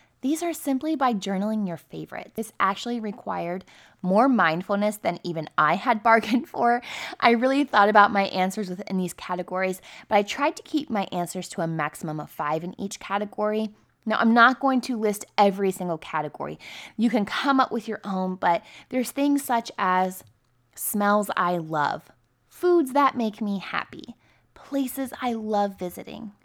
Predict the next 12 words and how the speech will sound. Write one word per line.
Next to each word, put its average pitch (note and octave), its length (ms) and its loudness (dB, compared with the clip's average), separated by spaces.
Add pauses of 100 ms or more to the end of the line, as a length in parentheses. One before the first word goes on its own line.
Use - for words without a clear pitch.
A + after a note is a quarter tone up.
(260)
people A#3 640 -6
I E3 380 -6
adore. - 520 -16 (680)
Now, - 220 -6
on B3 220 8
my E4 100 6
website, F#3 600 0 (100)
lauren F#3+ 280 0
smith F#3 320 -6
biz E3+ 200 -6
dot D#3 180 -4
com, D3+ 300 -10